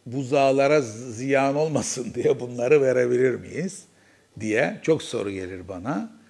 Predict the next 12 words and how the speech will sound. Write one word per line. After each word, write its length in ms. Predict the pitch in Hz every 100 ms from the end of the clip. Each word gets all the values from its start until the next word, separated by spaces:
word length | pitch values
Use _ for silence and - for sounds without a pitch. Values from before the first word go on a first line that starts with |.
| _ _ _ _ _ _
Bırakın 340 | 170 165 - 131
oradan 380 | 120 113 117 107
gelecek 360 | 104 98 104 - 123 110
hayır 220 | 110 104
Allah'tan 560 | 101 98 95 - 98 92
gelsin. 440 | 90 - 151 135
Böyle 320 | 117 107 98
bir 40 | 98
şey 260 | - 101
olmaz. 460 | - 120 101 120 113
Mastitisli 760 | 135 127 - 117 - - -
süt 440 | - 143 127 -